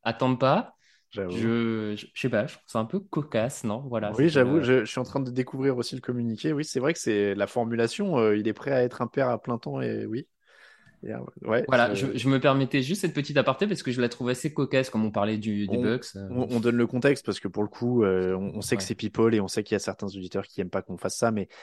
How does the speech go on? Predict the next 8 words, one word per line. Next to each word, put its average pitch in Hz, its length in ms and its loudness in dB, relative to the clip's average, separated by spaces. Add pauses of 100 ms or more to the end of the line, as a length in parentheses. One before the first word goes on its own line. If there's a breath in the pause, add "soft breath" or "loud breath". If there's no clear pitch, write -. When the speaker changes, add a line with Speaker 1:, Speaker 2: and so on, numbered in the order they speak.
(280 loud breath)
Speaker 2:
euh, 90 200 -6
Tom 104 140 -4
Brady, 107 400 -2
donc 107 220 -4
il 104 80 -4
a - 20 -2
été, 95 300 -2
euh, 87 920 -2